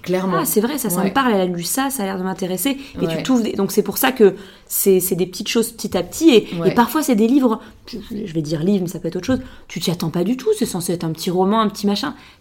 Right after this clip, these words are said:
Speaker 2: Punaise, mais la fin, en fait, elle te renvoie à quelque
Speaker 1: Hmm.
Speaker 2: chose sur toi et ça te fait travailler.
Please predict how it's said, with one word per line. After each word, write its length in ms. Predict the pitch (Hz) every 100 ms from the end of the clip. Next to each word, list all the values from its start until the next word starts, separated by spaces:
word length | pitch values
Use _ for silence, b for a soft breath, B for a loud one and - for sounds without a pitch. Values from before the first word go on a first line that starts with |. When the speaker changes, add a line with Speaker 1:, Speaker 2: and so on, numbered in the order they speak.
| -
Speaker 2:
Punaise, 400 | 254 285 285 233
mais 100 | 196
la 140 | 190
fin, 340 | 190 269 269 240
en 60 |
fait, 340 | 233 254 254 220
elle 80 | 170
te 120 | 185
renvoie 420 | 175 208 214 247
à 60 | 202
quelque 300 | 175 165 160
Speaker 1:
Hmm. 20 |
Speaker 2:
chose 240 | 156 240
sur 180 | 156 151
toi 220 | - 254
et 40 | 240
ça 120 | 208
te 40 |
fait 80 | 208
travailler. 420 | - 185 196 254